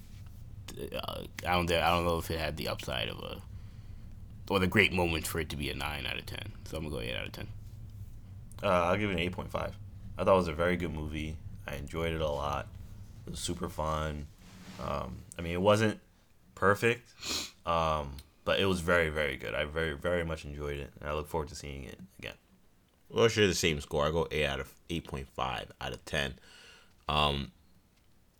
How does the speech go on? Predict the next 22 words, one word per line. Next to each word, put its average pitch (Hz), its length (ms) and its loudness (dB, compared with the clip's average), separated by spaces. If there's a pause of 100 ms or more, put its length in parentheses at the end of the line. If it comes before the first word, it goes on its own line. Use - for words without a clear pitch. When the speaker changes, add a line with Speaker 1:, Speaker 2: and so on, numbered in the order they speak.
(120)
Speaker 3:
I, 104 140 12
to - 160 2
me, 117 220 10
like, 87 200 10
I, 78 180 4 (120)
I - 60 2
kinda, 98 240 8
the 92 100 2
reason 104 240 8
why 85 240 12
Kendall 85 320 4
says 78 240 8
why 76 220 8
it's 73 100 2
not 78 120 2
getting 69 220 0
a 67 60 -2
nine 65 240 4
for - 140 -16
me. 50 320 -18
Like, 73 160 -2
I, 67 220 -2